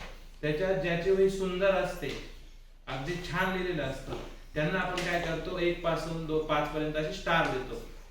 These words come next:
खूप चांगली वही राहिली की फाईव्ह स्टार देतो, अभ्यास चांगला केलेला राहिला का. आणि मग ते प्रत्येकाचे जे स्टार्स आहेत, कोणाला जास्त स्टार्स मिळतात, ते आपण काय करतो, दर महिन्याच्या दुसऱ्या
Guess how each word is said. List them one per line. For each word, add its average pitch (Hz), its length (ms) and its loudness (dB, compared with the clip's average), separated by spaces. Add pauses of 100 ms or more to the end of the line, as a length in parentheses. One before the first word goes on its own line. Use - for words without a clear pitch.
खूप 202 220 2
चांगली 180 300 0
वही 180 120 4
राहिली 156 340 2
की - 300 -6
फाईव्ह 170 180 2
स्टार 139 320 -2
देतो, 117 280 -6 (680)
अभ्यास 143 260 -2
चांगला 139 320 -2
केलेला 135 280 -6
राहिला 120 160 -6
का. - 220 -10 (340)
आणि 143 180 -2
मग 180 280 0
ते 190 60 2
प्रत्येकाचे 180 880 -2 (280)
जे 170 80 2
स्टार्स 196 500 4
आहेत, 143 340 -2
कोणाला 156 280 2
जास्त 147 320 0
स्टार्स 143 500 -4
मिळतात, 131 340 -6 (540)
ते 160 60 0
आपण 170 340 0
काय 180 200 0
करतो, 175 320 0
दर 185 340 4
महिन्याच्या 185 560 2 (460)
दुसऱ्या 170 480 2